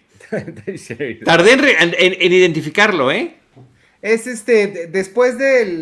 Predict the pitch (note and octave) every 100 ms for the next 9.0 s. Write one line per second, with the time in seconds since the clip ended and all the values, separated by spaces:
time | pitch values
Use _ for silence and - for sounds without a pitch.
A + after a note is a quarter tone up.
0 | D3+ D3+ D3 C#3+ C#3+ - D3 D#3 D#3 D#3
1 | C#3+ F#3+ F#3+ G#3 F3+ C#3+ C3+ E3+ F3+ F3
2 | F#3 F3+ F3 E3 F3 C#3 - D3+ D3+ F3+
3 | G3 _ _ _ _ C3+ C3 C3 B2 A#2
4 | - A#2+ - C3 D3+ C#3+ C3 B2+ D3+ C#3+
5 | - B2+ B2+ A#2+ G#2+ G2+ G2 F#2+ F#2 E2+
6 | _ G#2+ G#2+ G#2 G2+ - _ _ _ _
7 | _ G#2+ G#2+ G#2+ B2 A2+ F#2+ - C#3 D3
8 | C#3+ B2+ A#2 A2 A2 A2+ A2+ A2+ A2 G2+